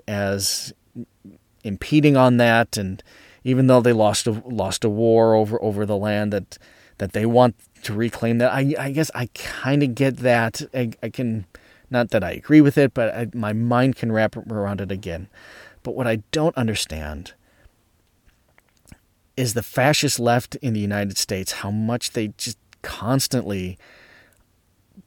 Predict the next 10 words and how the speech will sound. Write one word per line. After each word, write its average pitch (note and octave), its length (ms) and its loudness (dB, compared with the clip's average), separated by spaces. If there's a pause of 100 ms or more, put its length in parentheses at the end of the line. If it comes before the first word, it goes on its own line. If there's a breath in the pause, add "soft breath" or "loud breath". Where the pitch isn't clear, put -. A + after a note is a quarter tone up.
(760)
throw C3+ 320 4
blame B2+ 480 2
at A#2+ 140 -4
the A#2 100 -2
feet A#2+ 380 -2
of G#2 160 -4
Israel. G2 480 -6 (220)
They G2+ 120 -10
flo-, - 760 -4
they C3+ 300 -2